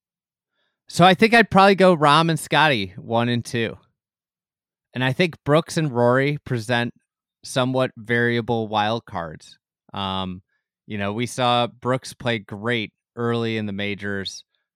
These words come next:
Then he wasn't really much of a factor the last two majors. We saw Rory play really, really well at L A C C. Um, when Rory seemingly plays poorly now, it's still a top ten. Uh, last year's Masters,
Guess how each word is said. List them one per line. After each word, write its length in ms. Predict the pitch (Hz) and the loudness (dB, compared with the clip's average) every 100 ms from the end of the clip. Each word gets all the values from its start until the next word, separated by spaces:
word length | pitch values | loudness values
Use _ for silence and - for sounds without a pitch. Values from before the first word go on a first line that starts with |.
| _ | _
Then 280 | 117 120 117 | -8 -6 -6
he 240 | 113 113 | -10 -10
wasn't 380 | 113 117 104 101 | -4 -4 -4 -8
really 200 | 110 104 | -6 -6
much 240 | 92 101 104 | -6 -8 -10
of 80 | |
a 80 | 95 | -14
factor 380 | - 95 - 101 | -8 -8 -8 -12
the 100 | 92 | -10
last 320 | 90 87 - | -8 -10 -12
two 100 | 98 | -12
majors. 520 | 87 85 80 82 - _ _ _ | -10 -10 -12 -18 -18 _ _ _
We 100 | 120 | -12
saw 180 | 117 117 | -6 -6
Rory 400 | 104 113 120 113 | -4 -4 -2 -4
play 240 | - 110 | -4 -8
really, 420 | 92 104 131 120 110 | -6 -6 -4 -4 -6
really 280 | 113 110 | -6 -6
well 380 | 101 101 98 92 - | -6 -4 -4 -6 -10
at 140 | 92 | -12
L 180 | 87 90 | -10 -10
A 80 | 82 | -12
C 240 | - 82 | -16 -16
C. 460 | 90 - 110 101 - _ _ _ - | -14 -10 -8 -10 -14 _ _ _ -12
Um, 420 | 95 90 87 87 _ _ _ _ 104 | -8 -8 -10 -14 _ _ _ _ -8
when 200 | 113 107 | -4 0
Rory 300 | 120 123 120 | 2 2 0
seemingly 520 | - 123 117 113 104 | -2 0 0 0 -2
plays 340 | - 110 95 | -4 -4 -6
poorly 500 | - - 175 175 123 | -8 -2 0 0 -2
now, 460 | 107 101 98 101 101 113 | -2 0 0 -2 -6 -12
it's 180 | 104 | -14
still 300 | - 120 101 | -10 -8 -8
a 60 | 95 | -10
top 220 | - 90 - | -10 -10 -10
ten. 300 | - 78 95 _ _ _ - | -14 -14 -14 _ _ _ -14
Uh, 220 | 92 90 | -10 -8
last 340 | 92 110 101 113 | -6 -6 -6 -8
year's 380 | 101 95 - _ _ | -8 -8 -14 _ _
Masters, 720 | 104 98 98 - 87 80 - | -6 -4 -6 -10 -12 -14 -20